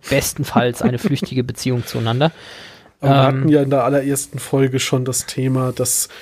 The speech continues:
Speaker 2: äh, O'Neill da reingekommen ist und buchstabiert hat, damit Jatiaks Name richtig geschrieben wird. Und das,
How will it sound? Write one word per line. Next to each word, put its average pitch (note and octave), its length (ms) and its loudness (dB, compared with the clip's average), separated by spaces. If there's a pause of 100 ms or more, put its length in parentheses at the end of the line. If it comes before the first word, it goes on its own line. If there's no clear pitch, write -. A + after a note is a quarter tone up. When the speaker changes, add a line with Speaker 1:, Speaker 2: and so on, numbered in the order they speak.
(240)
Speaker 2:
äh, C#3+ 60 -2
O'Neill C3 720 2
da B2+ 120 2
reingekommen B2 680 -2
ist B2 120 -2
und A#2+ 280 -12
buchstabiert B2+ 680 -2
hat, - 220 -8
damit B2 260 -2
Jatiaks B2 600 0
Name B2 340 -2
richtig - 440 0
geschrieben A#2+ 520 -4
wird. B2 240 -2
Und B2 140 -8
das, - 260 -8